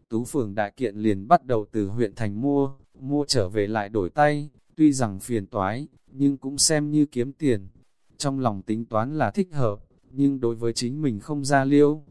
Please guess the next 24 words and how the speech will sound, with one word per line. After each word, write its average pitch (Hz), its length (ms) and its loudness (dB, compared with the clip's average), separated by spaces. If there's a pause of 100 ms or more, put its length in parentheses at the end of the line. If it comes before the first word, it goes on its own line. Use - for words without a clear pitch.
(160)
chỉ 95 240 -2
làm 101 260 0
làm 101 240 -2
theo 147 200 -2
công 143 260 -4
là 101 160 0
có 113 160 -6
thể 123 200 0
đến 104 220 -4
lợi 151 240 -2
chuyện 110 300 -2
này, 98 360 -2 (240)
Mai 139 280 2
tẩu 101 320 0
tử 104 140 0
trong 135 240 -2
lòng 104 240 -2
vẫn 147 220 -4
là 113 160 0
không 151 240 -6
đành 104 200 -2
lòng. 98 380 0 (360)
"Nguyệt 117 280 0
Nương, 135 360 0